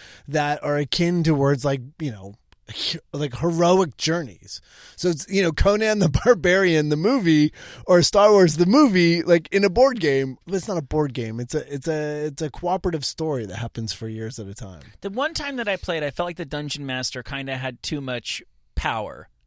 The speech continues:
Speaker 2: Like, it was, if that person had wanted to sort of tilt it one way or the other, it was way too easy for them to do that since they
Speaker 1: Yeah.
Speaker 2: could make up so much of it. That
Speaker 1: You
Speaker 2: seems
Speaker 1: could,
Speaker 2: like a
Speaker 1: yeah, you could. I mean, you just have to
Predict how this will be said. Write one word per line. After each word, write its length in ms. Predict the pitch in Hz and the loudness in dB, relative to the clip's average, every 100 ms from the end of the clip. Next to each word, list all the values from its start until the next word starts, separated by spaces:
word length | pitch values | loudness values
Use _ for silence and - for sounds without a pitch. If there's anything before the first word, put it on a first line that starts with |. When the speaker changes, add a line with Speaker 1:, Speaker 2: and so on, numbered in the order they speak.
| _ | _
Speaker 2:
Like, 220 | 147 147 | -6 -4
it 100 | 165 | -4
was, 220 | 160 156 - | -4 -6 -6
if 140 | 170 170 | -6 -4
that 180 | 156 | -4
person 340 | - 175 165 151 | -4 -6 -4 -6
had 120 | 139 | -8
wanted 260 | 127 139 131 | -8 -8 -8
to 80 | 120 | -8
sort 220 | 143 123 | -8 -8
of 80 | - | -8
tilt 260 | 139 131 | -8 -6
it 140 | 131 123 | -8 -8
one 180 | 123 | -8
way 80 | 123 120 | -6 -8
or 40 | |
the 160 | 117 120 | -6 -6
other, 200 | 117 113 | -6 -8
it 60 | |
was 200 | 101 113 | -10 -12
way 180 | 117 117 | -10 -10
too 240 | 113 123 | -8 -8
easy 240 | 123 110 113 | -8 -10 -10
for 160 | - | -10
them 220 | 113 113 110 | -10 -10 -10
to 100 | 113 | -12
do 260 | - 220 | -8 -6
that 200 | 170 147 | -2 -4
since 180 | 131 320 | -4 -2
they 120 | 311 | 2
Speaker 1:
Yeah. 220 | 214 143 127 | 2 2 0
Speaker 2:
could 40 | |
make 220 | 139 135 | -4 -6
up 160 | 131 127 | -6 -6
so 220 | - 131 | -4 -4
much 260 | 127 123 - | -4 -8 -8
of 100 | 117 | -8
it. 240 | 113 110 _ _ _ _ _ | -8 -8 _ _ _ _ _
That 100 | 160 | -8
Speaker 1:
You 60 | 240 | 0
Speaker 2:
seems 200 | 381 - | 2 2
Speaker 1:
could, 60 | 320 | 0
Speaker 2:
like 100 | 240 | 0
a 40 | 285 | 0
Speaker 1:
yeah, 180 | 294 | 2
you 180 | 277 392 | 2 2
could. 400 | - 269 240 302 - | 4 4 4 2 -2
I 60 | 214 | -4
mean, 400 | 214 196 185 - | -2 -2 -4 -10
you 280 | 180 233 254 | -8 -4 -4
just 160 | 233 202 | -2 2
have 220 | 170 - | 2 2
to 400 | 156 139 120 | 0 0 -2